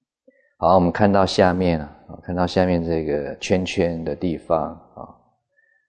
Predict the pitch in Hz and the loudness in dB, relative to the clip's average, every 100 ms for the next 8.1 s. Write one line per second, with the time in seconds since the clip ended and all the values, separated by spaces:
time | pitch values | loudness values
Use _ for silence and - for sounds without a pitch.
0 | _ _ _ _ _ _ _ 101 95 90 | _ _ _ _ _ _ _ -2 2 4
1 | 87 101 101 95 78 - 95 92 95 92 | 4 4 6 6 4 2 2 4 2 2
2 | 92 101 104 92 85 - 104 98 101 92 | 4 6 6 4 -2 -4 -4 -2 0 -2
3 | 87 87 85 78 - 78 78 - 85 85 | -2 -4 -4 -6 -6 -4 -4 -4 -6 -2
4 | 82 78 76 87 92 82 - 90 76 - | -2 -2 0 2 2 0 -2 -2 -2 -4
5 | 80 80 76 78 - 95 90 73 - 85 | -8 -6 -8 -10 0 2 2 0 0 0
6 | - 85 76 - 87 98 98 95 95 92 | 0 -2 -4 -10 -4 2 2 4 0 4
7 | 98 98 110 - 78 - 95 92 - - | 2 4 2 2 -4 -4 -2 -2 -4 -10
8 | - | -12